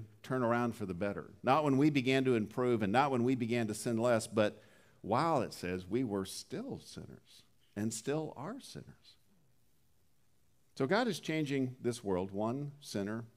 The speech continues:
at a time, you and me and those around us. So the question we're gonna address in these three weeks is, what could we possibly do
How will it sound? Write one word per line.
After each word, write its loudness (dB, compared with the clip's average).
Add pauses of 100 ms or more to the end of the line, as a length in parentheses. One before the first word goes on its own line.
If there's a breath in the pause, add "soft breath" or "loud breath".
at -6
a -6
time, -10 (760)
you -4
and -6
me -6 (120)
and -8
those -8
around -6
us. -20 (1040 soft breath)
So 0
the 6
question 2
we're 2
gonna 6
address 2
in 0
these 0
three 0
weeks 0
is, -4
what -4
could -2
we 0
possibly -4
do -6